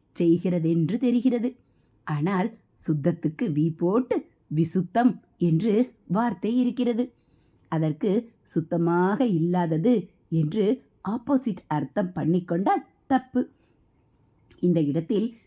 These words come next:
வி என்பது பின்னே வரும் வார்த்தையை எதிர்ப்பதமாக பண்ணாது. அதற்கு மேலும் வலிவும் உயர்வுமே கொடுக்கும்.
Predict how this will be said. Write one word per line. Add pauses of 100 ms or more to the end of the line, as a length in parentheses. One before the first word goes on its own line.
(120)
வி (160)
என்பது (400)
பின்னே
வரும்
வார்த்தையை (360)
எதிர்ப்பதமாக
பண்ணாது. (520)
அதற்கு
மேலும் (300)
வலிவும் (160)
உயர்வுமே
கொடுக்கும்.